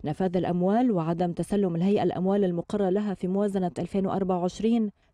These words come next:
توجه بالمباشر إلى كل من السراي ووزارتي الاتصالات والمالية سائلا: "هل من مجيب في الوزارات المعنية؟" هنا بدأت الأسئلة والتكهنات والخوف من مصير مجهول لوسيلة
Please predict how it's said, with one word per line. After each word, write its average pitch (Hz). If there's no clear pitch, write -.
توجه 180
بالمباشر 202
إلى 160
كل 202
من 175
السراي 180
ووزارتي 160
الاتصالات 180
والمالية 214
سائلا: 170
"هل 180
من 185
مجيب 190
في 185
الوزارات 175
المعنية؟" 202
هنا 320
بدأت 214
الأسئلة 196
والتكهنات 190
والخوف 202
من 175
مصير 196
مجهول 185
لوسيلة 196